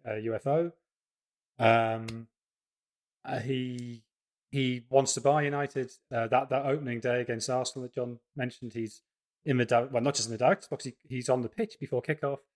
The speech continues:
does some keepy-ups, lashes the ball into the net to great cheers. Um, <laughs> and then,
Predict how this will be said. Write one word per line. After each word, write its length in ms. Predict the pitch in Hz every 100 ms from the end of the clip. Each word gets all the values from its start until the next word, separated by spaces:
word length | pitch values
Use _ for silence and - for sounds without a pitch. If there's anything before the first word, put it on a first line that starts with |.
| _ _ _
does 160 | 143 127
some 140 | 135
keepy-ups, 520 | 123 139 135 135 139
lashes 320 | 127 123 - 127
the 60 |
ball 200 | 117 131
into 140 | 127 -
the 80 |
net 240 | 123 135 -
to 80 | 117
great 260 | 131 135
cheers. 540 | - 135 131 131 131 - _ _ _ _ _ _ _ -
Um, 580 | 123 127 131 131 131 131 - _ - - - -
<laughs> 640 | _ - - _ - _ -
and 180 | 165 214
then, 440 | 277 294 254 202